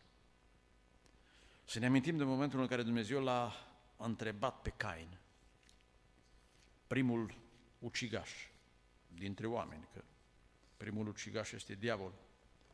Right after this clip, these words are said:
Genesa, capitolul patru, de la versetul nouă. Domnul a zis lui Cain:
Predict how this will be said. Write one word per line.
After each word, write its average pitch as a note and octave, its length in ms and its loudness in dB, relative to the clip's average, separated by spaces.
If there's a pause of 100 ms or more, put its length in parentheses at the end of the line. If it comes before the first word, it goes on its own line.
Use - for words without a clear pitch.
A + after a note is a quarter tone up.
(1400)
Genesa, C3 360 4
capitolul B2+ 420 0
patru, E3+ 560 -2 (1160)
de A#2 220 -6
la C3 100 0
versetul C3+ 420 -2
nouă. G#2+ 340 -2 (140)
Domnul E3 320 0
a C#3 40 4
zis C3 160 -2
lui C3+ 160 -2
Cain: C#3 280 0